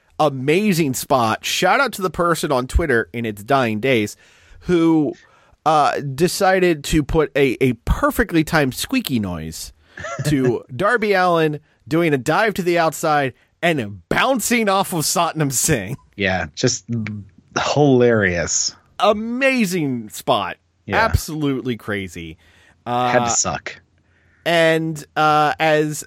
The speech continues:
Speaker 1: everything's going, uh, crazy here, uh, someone comes out wearing a Sting coat and a Sting mask.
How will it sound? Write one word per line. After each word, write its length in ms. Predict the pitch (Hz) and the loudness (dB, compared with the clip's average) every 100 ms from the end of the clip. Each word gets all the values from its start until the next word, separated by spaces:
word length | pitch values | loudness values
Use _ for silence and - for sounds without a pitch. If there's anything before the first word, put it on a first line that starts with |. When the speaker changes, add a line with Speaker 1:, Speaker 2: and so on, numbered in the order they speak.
| - | -2
Speaker 1:
everything's 640 | 196 262 220 226 208 151 | 0 0 -2 -2 -2 -4
going, 540 | 135 147 139 139 123 120 _ _ _ _ | 2 4 4 0 -2 -6 _ _ _ _
uh, 580 | 110 117 107 104 98 92 - 90 - 87 | -2 0 0 -2 -4 -6 -8 -10 -12 -16
crazy 540 | - - 156 147 120 120 | -16 -4 0 2 0 -4
here, 440 | 110 104 90 107 - _ _ _ _ _ | -4 -6 -6 -10 -14 _ _ _ _ _
uh, 320 | 110 117 113 - | -6 -2 -2 -4
someone 960 | - - 180 208 214 208 208 202 202 - _ _ - | -8 2 2 4 2 4 2 0 -6 -12 _ _ -18
comes 640 | - 180 196 202 202 - - - - | -2 0 0 -2 -6 -8 -14 -16 -2
out 480 | 147 156 143 - - _ | 2 2 0 -12 -16 _
wearing 480 | 120 147 165 175 151 | -2 2 2 2 -2
a 60 | |
Sting 440 | 131 - 180 180 180 | -4 -4 -2 -2 -6
coat 360 | - 170 170 - | 0 0 0 -4
and 120 | 127 | -6
a 40 | |
Sting 460 | 107 - 185 196 180 | -6 -4 -4 -4 -2
mask. 580 | 143 113 107 117 - | 0 2 0 -4 -14